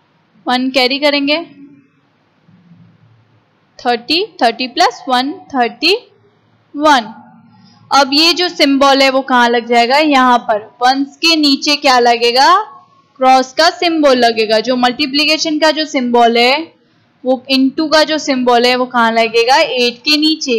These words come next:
यानी कि वंस की position पे क्या आएगा, वंस के बिलो में ये आएगा। Then हम क्या करेंगे, फ़ोर,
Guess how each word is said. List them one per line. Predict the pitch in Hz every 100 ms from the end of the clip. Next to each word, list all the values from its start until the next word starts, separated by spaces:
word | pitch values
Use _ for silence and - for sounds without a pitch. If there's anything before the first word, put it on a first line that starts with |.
| 220
यानी | 233 233 240
कि | 240 330 381
वंस | 254 240 233 -
की | 320 359
position | 330 254 233 240 262 247
पे | 247 247
क्या | 254
आएगा, | 240 233 262
वंस | 311 247 240 233
के | 233
बिलो | 240 233
में | 240 311 466
ये | 330 277
आएगा। | 233 226 208 208 - _ _ _ _
Then | 285 339 392
हम | 370
क्या | 349
करेंगे, | 311 294 277 294
फ़ोर, | 294 294 226